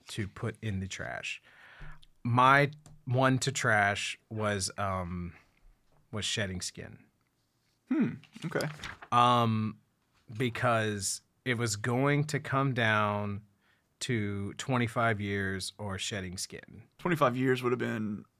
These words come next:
Speaker 2: my next pick.
Speaker 1: It was gonna, and, and, and, and I love the song Shedding Skin. <laughs> But if I had to pick one,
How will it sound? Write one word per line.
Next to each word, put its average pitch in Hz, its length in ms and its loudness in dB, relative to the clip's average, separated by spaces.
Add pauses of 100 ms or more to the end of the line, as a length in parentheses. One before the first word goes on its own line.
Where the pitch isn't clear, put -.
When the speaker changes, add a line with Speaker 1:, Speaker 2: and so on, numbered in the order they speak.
(460)
Speaker 2:
my 107 440 0 (120)
next 131 400 -4
pick. - 300 -6 (1300)
Speaker 1:
It 127 60 2
was 123 180 0
gonna, 156 300 8 (100)
and, 143 180 4
and, 147 160 6
and, 143 300 4
and 139 260 6 (100)
I 139 300 8
love 120 540 4
the 110 120 -2
song 95 380 -2
Shedding 87 380 -8
Skin. - 240 -4 (920)
<laughs> - 720 0
But 127 140 8
if 123 140 0
I 123 100 6
had 123 340 4
to 127 80 0
pick - 280 -4
one, 107 520 2